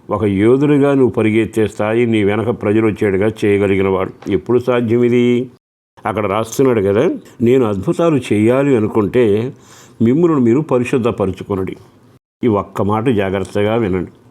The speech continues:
"మిమ్ములను మీరు పరిశుద్ధపరచుకుంటే నేను అద్భుతాలు చేస్తాను." అంటే ఆయన అద్భుతాలకి పరిశుద్ధతకి ఏమైనా లింక్ ఉందా?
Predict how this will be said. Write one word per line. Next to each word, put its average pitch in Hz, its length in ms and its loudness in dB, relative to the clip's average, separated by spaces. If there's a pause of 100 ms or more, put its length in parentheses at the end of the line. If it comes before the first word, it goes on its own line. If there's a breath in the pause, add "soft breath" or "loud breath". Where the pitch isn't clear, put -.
(140)
"మిమ్ములను 170 360 4
మీరు 147 200 2
పరిశుద్ధపరచుకుంటే 117 1200 0
నేను 123 280 2
అద్భుతాలు 113 540 -2 (120)
చేస్తాను." 101 500 -6 (100)
అంటే 120 520 0
ఆయన 113 200 -2
అద్భుతాలకి 131 800 -2
పరిశుద్ధతకి 120 760 -2
ఏమైనా 104 240 0
లింక్ 104 400 0
ఉందా? 92 440 -2